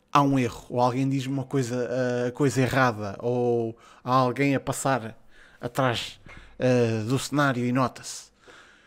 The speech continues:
Isto é uma coisa que tipo, "Ah, prontos, agora temos de usar aquilo de alguma maneira no, na história."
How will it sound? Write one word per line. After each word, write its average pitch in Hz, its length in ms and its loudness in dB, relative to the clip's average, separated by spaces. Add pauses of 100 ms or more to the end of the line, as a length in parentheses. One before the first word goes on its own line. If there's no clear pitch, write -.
(500)
Isto 254 220 0
é - 20 2
uma 359 100 6
coisa 175 280 6
que - 100 -12
tipo, - 380 4
"Ah, - 340 6 (320)
prontos, 214 380 4
agora 139 200 6
temos 160 300 2
de 170 60 2
usar 180 260 6
aquilo 185 240 2
de 180 60 2
alguma 180 340 6
maneira 185 400 2
no, 180 420 0
na 180 120 -2
história." 135 420 0